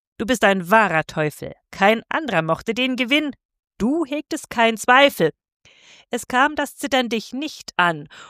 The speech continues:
und wenn ein Tröpflein Blutes rann, so stach ich dich doch nieder." "Ei, guter Herr, so stand es nicht. Ich hielt euch an der Kehle,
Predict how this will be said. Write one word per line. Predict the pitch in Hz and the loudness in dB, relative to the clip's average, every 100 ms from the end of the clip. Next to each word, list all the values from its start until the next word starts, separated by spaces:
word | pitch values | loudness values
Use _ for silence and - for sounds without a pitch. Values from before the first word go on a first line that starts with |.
| - | -14
und | - | -4
wenn | 185 240 | 0 2
ein | 240 | 2
Tröpflein | - 269 - 233 | 0 -2 0 -2
Blutes | 220 311 277 233 220 | 0 -2 -2 -4 2
rann, | 226 262 269 - _ _ _ | 4 4 0 -12 _ _ _
so | - | -4
stach | 202 247 - | 4 4 4
ich | 175 | -4
dich | 170 | -8
doch | - - | -8 -4
nieder." | 277 196 139 _ _ _ _ _ _ _ _ _ _ _ _ _ _ | -2 -2 -4 _ _ _ _ _ _ _ _ _ _ _ _ _ _
"Ei, | 277 277 240 165 156 - | 2 4 4 2 -2 -4
guter | 180 160 151 | -2 -2 -4
Herr, | 143 190 151 - - | -4 0 0 0 -8
so | - - 143 165 | -16 -6 -2 -2
stand | 233 - 247 285 294 | -4 -4 -4 -2 -4
es | 269 | -8
nicht. | 320 311 - - - _ _ _ - - - - | -6 -8 -8 -14 -20 _ _ _ -20 -20 -6 2
Ich | 220 - | 4 4
hielt | - 220 196 | 2 4 4
euch | 175 170 | 2 0
an | 170 | -2
der | 175 180 | -4 -2
Kehle, | - 285 208 151 | 0 0 2 0